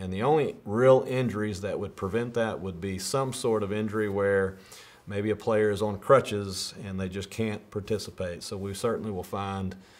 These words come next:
a task for them to do. We don't want anybody to stand on the sideline and not bring value to our practice, and so we expect everybody to be involved and give us the best that they can give us.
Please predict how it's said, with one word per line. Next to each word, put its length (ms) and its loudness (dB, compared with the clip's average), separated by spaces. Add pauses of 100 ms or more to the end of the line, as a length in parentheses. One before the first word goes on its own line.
(180)
a 120 -8
task 460 -2
for 120 -6
them 180 -4
to 80 -6
do. 320 -4
We 120 -4
don't 140 0
want 140 0
anybody 380 2
to 120 -4
stand 300 -2
on 80 2
the 80 -2
sideline 500 2
and 100 -4
not 220 0
bring 200 -2
value 680 0 (440)
to 220 4
our 120 10
practice, 800 4
and 160 -8
so 180 -6
we 160 -4
expect 440 -8
everybody 400 -4
to 60 -6
be 160 -8
involved 600 0 (500)
and 240 -10
give 200 -4
us 200 -2
the 120 -14
best 440 -8
that 60 -10
they 80 -6
can 120 -14
give 200 -10
us. 220 -18